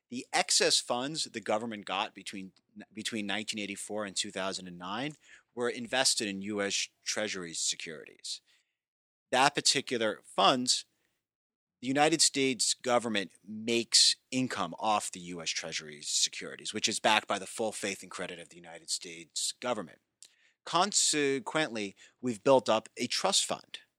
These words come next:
So, despite the fact that in two thousand and ten we were paying more in benefits than we were taking in, in taxes,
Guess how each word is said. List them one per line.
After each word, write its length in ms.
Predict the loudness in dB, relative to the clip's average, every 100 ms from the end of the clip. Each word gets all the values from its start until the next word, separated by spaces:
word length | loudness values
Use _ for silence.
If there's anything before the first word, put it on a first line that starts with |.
| _ _ _ _ -2
So, 420 | 2 6 4 2 _ _ _ _ _ _ 2
despite 400 | 6 8 6 6
the 60 |
fact 420 | 4 6 6 2 -2
that 280 | 4 4 4
in 240 | -2 -4 0
two 220 | 0 2
thousand 420 | 2 4 4 2 -2
and 100 | -2
ten 340 | 0 0 -2 -14 _ _ _ -8
we 120 | -4
were 280 | 0 -2 -2 _ _ _ _ -14
paying 440 | -4 0 0 -2 -2
more 300 | -2 -2 -2
in 160 | -6 -4
benefits 600 | -4 -2 -2 0 -2 -6
than 140 | -6 -8
we 80 | -8
were 120 | -10
taking 400 | -8 -8 -8 -10
in, 100 | -12
in 80 | -6
taxes, 560 | -4 0 0 -2 -6